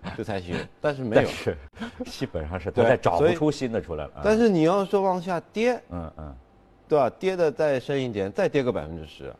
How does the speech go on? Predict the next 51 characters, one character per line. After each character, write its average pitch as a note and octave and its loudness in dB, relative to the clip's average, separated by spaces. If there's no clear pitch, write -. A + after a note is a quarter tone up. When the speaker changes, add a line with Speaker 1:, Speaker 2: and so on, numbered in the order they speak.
Speaker 1:
百 E2+ -6
分 F#2+ -2
之 A#2 -2
十 A2 -6
五， D#2 -8
这 D#3+ 0
也 B2+ 0
比 G#2+ -8
较 D#2 -8
难。 A1 -16
为 B2+ -6
什 G#2 -14
么 D#2+ -10
呢？ C#2+ -14
因 C#3 0
为 F#2 -2
它 B2+ -6
那 B2+ -4
个 F#2+ -4
经 B2+ -6
济 A#2+ -8
政 G#2 -8
策， F2 -12
它 B2 -6
减 F2 -6
税 D3 -2
这 A2 -4
一 E2+ -6
条， D#2 -14
特 C3 -10
别 A#2+ -2
减 D#2+ -8
税 F#2+ -10
这 C#2+ -12
一 C#2+ -16
条， C2 -18
Speaker 2:
嗯。 D#2 -12
Speaker 1:
从 B2+ -4
一 F3 -2
月 F3 4
一 C#3+ 0
号 C#3+ 0
开 G#2+ -6
始， C2+ -14
所 C3 -2
有 C#3+ 4
的 B2 4
公 A#2 -4
司 A2+ -8
都 A2+ -2
去， - -14